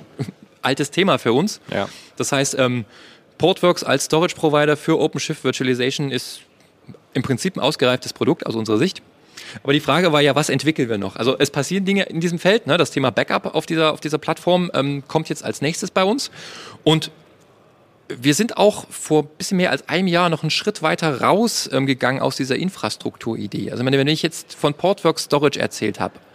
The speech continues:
Speaker 1: man kann jetzt einfach mal behaupten, Portworx ist letztendlich die stabile Plattform, um persistente Daten auf Kubernetes zu betreiben. Ja?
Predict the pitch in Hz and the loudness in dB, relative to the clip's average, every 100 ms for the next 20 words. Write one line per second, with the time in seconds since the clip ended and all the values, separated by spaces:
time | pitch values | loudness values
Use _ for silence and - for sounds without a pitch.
0 | - - - - - _ _ _ _ - | -20 -20 -20 -20 -20 _ _ _ _ -4
1 | 151 160 190 220 190 175 175 160 147 151 | -2 0 2 2 2 0 2 2 0 -4
2 | - 127 180 - 180 - 170 185 175 160 | -2 2 2 2 -4 0 0 2 0 0
3 | - 156 139 139 139 131 - 180 202 - | -4 -2 -2 -2 -4 -4 -2 0 2 2
4 | 135 135 139 139 127 - - 143 139 127 | 0 2 0 0 -4 -2 0 0 2 -2
5 | 123 117 113 113 - 127 131 110 98 113 | -2 -2 -2 -2 -4 -2 -2 0 0 0
6 | - - 110 - 117 104 110 107 - - | -4 -4 -6 -2 -2 0 -2 -6 -6 -10
7 | - 104 98 104 - - 110 | -8 -6 -6 -8 -20 -6 -4